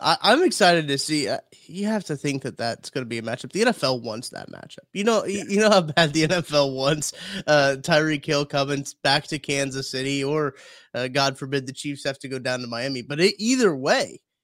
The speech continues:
Speaker 1: it, it's the matchup that the N F L wants, the storylines, the headlines.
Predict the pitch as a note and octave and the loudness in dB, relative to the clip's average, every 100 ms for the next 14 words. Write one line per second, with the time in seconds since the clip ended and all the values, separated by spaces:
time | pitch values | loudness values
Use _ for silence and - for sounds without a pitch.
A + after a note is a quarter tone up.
0 | _ _ G3 A3 - G#3+ - C4 G#3 F3 | _ _ -6 -4 -2 -4 -2 -2 2 0
1 | - D#3 D3 C#3+ C3+ C3 - B2+ A#2+ C#3 | 0 -6 -8 -6 -6 -6 -6 -8 -2 0
2 | C#3+ C#3+ - - - - D#3+ D3+ C#3 C3 | 0 -2 -10 -10 -8 -4 -2 0 0 -2
3 | B2 G2+ C#3 C#3 C3+ B2+ A#2+ A#2 A2+ | -4 -12 -6 -4 -4 -6 -6 -8 -12